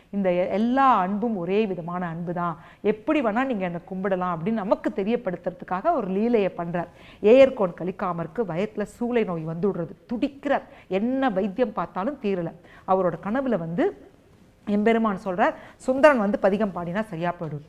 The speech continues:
ஏயர்கோன் கலிக்காமருக்கு ஈகோ, "ஐயோ, அவன் வந்து பதிகம் பாடுறதா? அவன் பதிகம் பாடினா எனக்கு ஒண்ணும் சரியா போக வேண்டாம், நான் தாங்கிக்கிற சூளை நோயேங்கிறார்." நினைச்சுட்டே இருக்கிறதே வந்து போடுறார் இவர். சுந்தரருக்கு அதெல்லாம் கிடையாதே, இவர் தான் அடியவர்களுக்கும் அடியவன் ஆச்சு இல்லையா?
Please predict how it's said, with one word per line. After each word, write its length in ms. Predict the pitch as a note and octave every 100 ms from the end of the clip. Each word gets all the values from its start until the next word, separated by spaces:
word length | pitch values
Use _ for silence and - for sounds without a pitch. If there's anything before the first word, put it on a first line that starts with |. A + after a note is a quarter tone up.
| - - -
ஏயர்கோன் 420 | F#3+ G3+ G#3+ G3+ F#3
கலிக்காமருக்கு 680 | F3+ F3 G3+ F3 F3 G#3
ஈகோ, 380 | F3 G3 G#3 - -
"ஐயோ, 240 | D#3 A3+ B2 -
அவன் 260 | F#3 C4+ D#4
வந்து 260 | D#4+ D#4
பதிகம் 400 | - C#4 C#4 C4+ -
பாடுறதா? 420 | A3+ A#3+ A3+ F#3 - -
அவன் 240 | F#3+ G#3+ C4
பதிகம் 320 | C#4 C#4+ C#4
பாடினா 180 | C4 B3+
எனக்கு 280 | B3 A#3
ஒண்ணும் 160 | A#3+ A#3+
சரியா 260 | A#3 G#3+ A3
போக 160 | G3+
வேண்டாம், 260 | F#3+ F#3 F#3
நான் 180 | F3+ F#3
தாங்கிக்கிற 440 | F#3 A#3 A#3+ A#3+ F#3
சூளை 300 | G3 G#3+ G#3+
நோயேங்கிறார்." 580 | F3 F3+ F3+ F3 C4+ D4+ - - -
நினைச்சுட்டே 360 | G3 A#3 A#3+
இருக்கிறதே 460 | B3 A3+ G3+ F3+ C4+
வந்து 280 | F#3+ F#3+ A3+
போடுறார் 280 | A3+ F3 E3+
இவர். 240 | E3 - - _
சுந்தரருக்கு 460 | D#4 E4+ G4 E4+ E4+
அதெல்லாம் 280 | C#4 C#4+ D4
கிடையாதே, 340 | B3 B3+ B3
இவர் 300 | B3 A#3 B3+
தான் 240 | C#4 B3+ G3+
அடியவர்களுக்கும் 560 | B3+ B3 A#3 A3 A3
அடியவன் 400 | G3 F3 G#3+ G3+
ஆச்சு 220 | F3 -
இல்லையா? 340 | F3 F3+ B3